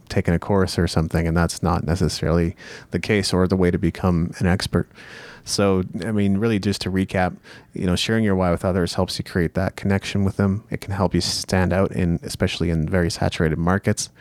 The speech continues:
It can begin to attract the right people to you, to your cause, to your organization. It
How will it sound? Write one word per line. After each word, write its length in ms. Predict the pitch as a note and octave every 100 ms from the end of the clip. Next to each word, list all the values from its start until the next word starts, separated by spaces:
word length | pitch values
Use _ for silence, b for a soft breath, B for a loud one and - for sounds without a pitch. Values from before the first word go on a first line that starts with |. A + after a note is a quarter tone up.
| B B B
It 100 | -
can 200 | - F2
begin 300 | F2 F#2 G2 F2+
to 80 |
attract 280 | F2 - F2
the 80 | F2
right 220 | F2+ F2
people 280 | - G2+ G2
to 140 | - F#2
you, 120 | F#2
to 140 | - D#2
your 80 |
cause, 380 | - - F#2+ F#2+
to 120 | -
your 120 | D#2+ -
organization. 1000 | E2 E2+ E2+ E2 G2 F#2 F#2 - F#2+ F#2+ B B B B B B B -
It 200 | B2